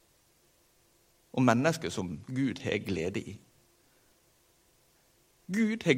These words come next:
glede i Jesus Kristus. En fullkommen glede. En kjærlighet som vi som er foreldre kan ane.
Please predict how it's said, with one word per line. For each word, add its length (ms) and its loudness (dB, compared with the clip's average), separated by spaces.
glede 480 6
i 100 -2
Jesus 400 4
Kristus. 540 -6
En 120 2
fullkommen 800 2
glede. 380 -4
En 80 8
kjærlighet 680 8
som 280 -2
vi 180 4
som 160 0
er 100 2
foreldre 580 4
kan 200 -2
ane. 500 2